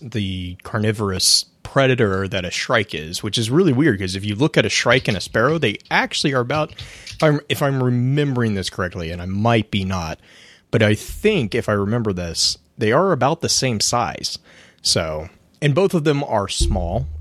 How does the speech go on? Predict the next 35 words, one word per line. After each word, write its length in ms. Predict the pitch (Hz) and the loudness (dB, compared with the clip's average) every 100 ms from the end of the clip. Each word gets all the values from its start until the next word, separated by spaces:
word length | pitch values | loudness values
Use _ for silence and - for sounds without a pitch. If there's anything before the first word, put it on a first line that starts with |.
| - | -2
and 200 | 113 98 | 0 0
they're 120 | 98 | 0
both 240 | 98 98 - | 0 -2 -2
very 240 | 101 107 | 0 0
quick. 540 | - - 107 101 - - | -4 0 2 2 -6 -8
They're 240 | 120 95 | -6 -2
very, 480 | 95 95 95 98 - | -2 -2 0 -2 -4
uh, 120 | 98 | -6
usually 420 | 92 151 208 196 | 0 2 4 2
very 240 | 143 135 110 | 4 4 4
quiet. 680 | - - 120 95 107 120 - - - - _ | -2 -6 -2 0 0 -2 -6 -20 -20 -20 _
Um, 240 | 110 95 | -2 -2
shrikes, 760 | 87 - - 120 113 113 - - - _ | -2 -4 2 2 2 0 -2 -2 -8 _
<clears throat> 180 | _ - | _ 0
trying 1800 | 240 180 117 95 _ _ _ _ _ _ _ _ _ _ _ _ 110 98 | 4 4 2 -6 _ _ _ _ _ _ _ _ _ _ _ _ 0 0
to 60 | |
remember, 280 | 90 92 90 | -2 -4 -4
I 60 | 90 | -4
think 260 | - 175 | 0 0
shrikes 560 | - - 123 113 110 - | -2 -2 2 2 2 -4
are 100 | 95 | -4
called, 520 | - 98 95 92 90 - | -4 -4 -4 -8 -10 -2
I 40 | |
think 220 | - 190 | 2 4
the 80 | 151 | 4
shrike 460 | - - 131 123 117 | 0 2 2 4 2
is 140 | 101 | -2
the 80 | 104 | -2
one 200 | 101 98 | -2 -2
that 140 | 92 | -4
has 260 | 98 92 92 | -2 -2 -2
the 100 | 101 | -2
nickname 480 | 92 - 104 90 85 | -2 -2 -2 -2 -4
Butcher 320 | 104 98 113 | -4 0 0
Bird, 360 | 101 120 123 | 4 4 4